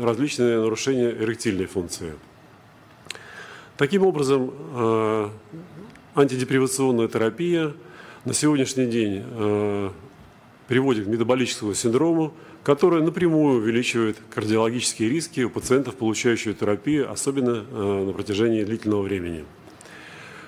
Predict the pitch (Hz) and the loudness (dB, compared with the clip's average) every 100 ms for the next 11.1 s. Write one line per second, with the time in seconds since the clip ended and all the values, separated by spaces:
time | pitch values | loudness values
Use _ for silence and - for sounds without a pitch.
0 | - - - - 127 110 104 104 123 170 | -20 -20 -20 -14 -2 0 2 2 2 2
1 | 202 190 - - 147 151 151 135 - 170 | 0 -2 -6 -2 0 2 2 0 -4 -8
2 | 120 117 113 110 104 - 151 117 123 127 | -4 0 0 0 -4 0 2 2 0 0
3 | - 214 202 131 - 113 98 95 113 117 | -2 -4 -2 -2 -2 -2 -2 -4 -2 -2
4 | 117 147 165 156 147 202 185 123 113 135 | 0 0 0 -2 -2 -2 -2 -2 -2 0
5 | 151 107 - 123 117 - 131 123 104 92 | 0 -2 0 2 2 0 0 0 0 -2
6 | 131 135 117 127 120 117 117 117 110 92 | -4 -2 -2 0 0 0 0 2 0 -2
7 | - - 139 127 123 120 120 - 101 - | -8 -2 0 2 0 0 -4 -6 -8 -2
8 | 143 156 101 - - - - - - 123 | 0 0 -2 -6 -20 -18 -18 -18 -8 0
9 | 135 127 165 175 131 - - - 127 131 | 4 4 2 2 0 -2 -10 -2 2 2
10 | 123 123 110 - - - - 113 110 107 | 4 2 0 -4 -16 -12 -4 0 2 2
11 | 107 | -2